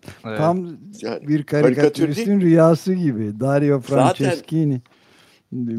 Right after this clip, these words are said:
Speaker 2: bakan da şey demiş, "Bu plexiglas fikrini gördüm ve doğrusu korkunç ve uygulanamaz buldum." demiş. <laughs>
Speaker 3: Zaten karikatür bu olayların çok gerisinde kalıyor. Yani
Speaker 2: Evet.
Speaker 3: <laughs> gerçekten, gerçekten.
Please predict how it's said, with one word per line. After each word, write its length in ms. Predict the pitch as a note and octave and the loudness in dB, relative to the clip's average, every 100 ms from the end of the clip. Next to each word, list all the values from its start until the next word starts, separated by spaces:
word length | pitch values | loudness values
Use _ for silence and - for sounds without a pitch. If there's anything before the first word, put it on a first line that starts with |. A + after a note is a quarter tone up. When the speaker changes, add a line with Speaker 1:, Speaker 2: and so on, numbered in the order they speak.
| A2+ A2 F#2 G#2+ A2+ | -4 -4 -8 -8 -6
Speaker 2:
bakan 480 | B2+ - C#3+ B2 C3 | -6 -2 -2 0 0
da 120 | F3 | 0
şey 320 | - C#3 C#3 | 0 -2 -2
demiş, 280 | B2 G2+ F#2+ | -2 -6 -10
"Bu 420 | G#2+ A#2+ C#3 A#2 - | -8 -4 -2 -4 -6
plexiglas 920 | A#2+ D3 - - B2 A2 B2+ A#2+ - | -2 -2 -2 -8 -8 -6 -4 -4 -6
fikrini 460 | - A2+ B2+ C#3 C#3 | -10 -10 -6 -4 -2
gördüm 420 | C3+ C3+ D#3 G3 | -2 -2 -2 -4
ve 120 | D#3 | 0
doğrusu 440 | C#3 C#3 C#3 - F3 | 0 0 -2 -6 -10
korkunç 560 | - D3 D3 - A3 G3 | -2 0 0 0 -2 0
ve 120 | F3 | 0
uygulanamaz 720 | D#3+ D3 D#3 D#3 D#3+ C#3+ A#2+ G#2+ | 0 0 0 0 0 0 -2 -6
buldum." 460 | A2+ G2+ G#2 G2 | -8 -8 -8 -8
demiş. 300 | F2 E2+ A2+ G#2+ - G2 - _ _ - | -10 -14 -16 -18 -20 -20 -20 _ _ -10
<laughs> 160 | F#3 - D#3+ - - - - | -10 -8 -16 -16 -20 -20 -12
Speaker 3:
Zaten 540 | F2+ A#2 C3+ E3 C#3 | 0 0 2 0 0
karikatür 760 | A2+ A2 C3 - D#3 G3+ F#3+ - - | 2 0 0 0 0 0 -2 -6 -2
bu 200 | E3 C3 | 0 2
olayların 460 | C#3 C#3 D3+ F3 | 0 0 -2 -6
çok 280 | - F#3 F#3 | -6 -8 -6
gerisinde 500 | C#3+ C#3 - C3 E3 | -4 -4 -6 -6 -6
kalıyor. 420 | E3+ C3 F#2 - - _ | -4 -6 -6 -12 -12 _
Yani 200 | G2 G2+ | -10 -4
Speaker 2:
Evet. 220 | C#3 B2 A#2+ - | -2 -2 -6 -12
Speaker 3:
<laughs> 140 | B2+ | -4
gerçekten, 680 | C3 D3+ B2 E3 - E3 F#3+ | 0 0 -2 -4 -4 -6 -6
gerçekten. 680 | A2 D3 D#3+ C3+ A#2+ D3 D#3+ | -2 -2 -2 -6 -6 -4 -6